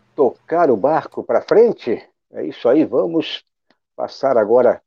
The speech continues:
para o segundo bloco, o blocão número dois, vamos então falar do noticiário, noticiário bombando hoje, e vamos então com a, esta manchete principal,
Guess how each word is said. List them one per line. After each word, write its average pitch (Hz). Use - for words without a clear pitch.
para 123
o 117
segundo 127
bloco, 143
o 120
blocão 147
número 175
dois, 190
vamos 120
então 139
falar 131
do 131
noticiário, 139
noticiário 123
bombando 123
hoje, 147
e 110
vamos 170
então 143
com 131
a, 107
esta 117
manchete 110
principal, 151